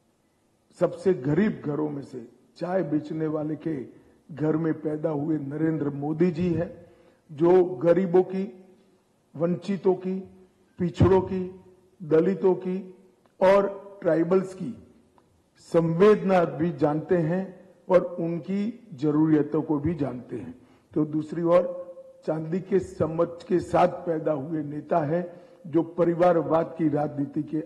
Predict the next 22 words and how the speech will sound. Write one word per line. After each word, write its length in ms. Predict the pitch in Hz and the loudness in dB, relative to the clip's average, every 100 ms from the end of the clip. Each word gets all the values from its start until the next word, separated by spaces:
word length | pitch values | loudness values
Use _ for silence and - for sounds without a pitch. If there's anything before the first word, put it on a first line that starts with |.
| - | -6
आगे 240 | 131 123 | -8 -8
बढ़ 220 | 113 - 104 | -12 -14 -18
रहे 300 | 98 - 98 | -18 -20 -20
हैं। 120 | - _ _ _ _ - | -20 _ _ _ _ -2
मित्रों, 340 | 170 175 196 214 - - - - _ _ _ _ _ - | 0 6 6 6 -2 -12 -20 -20 _ _ _ _ _ -12
जहां 400 | 143 165 175 165 | 0 2 2 0
तक 380 | - 208 202 - - - _ _ _ _ _ _ - 165 | 0 -2 -2 -6 -20 -20 _ _ _ _ _ _ -4 0
सवाल 360 | 156 175 190 | 4 6 6
है 200 | 175 190 175 | 6 4 4
देश 300 | 156 180 180 - | 4 4 2 -8
की 100 | 156 | -8
जनता 400 | 139 151 151 175 | -6 -6 -2 0
का, 180 | 175 175 175 - - - _ - | 0 -2 -4 -16 -20 -20 _ -12
देश 480 | 147 180 202 196 - | 4 6 6 2 -6
की 100 | 190 | -6
जनता 440 | 135 156 156 185 | 0 0 2 0
तय 420 | 165 - - 226 233 | 0 0 4 6 6
कर 200 | 170 156 | 2 2
कर 180 | 156 | -2
बैठी 380 | 135 139 135 156 | -2 -6 -2 -2
है 240 | 139 156 160 - - - - - _ | 2 2 0 -6 -18 -20 -20 -20 _
कि 120 | - | -4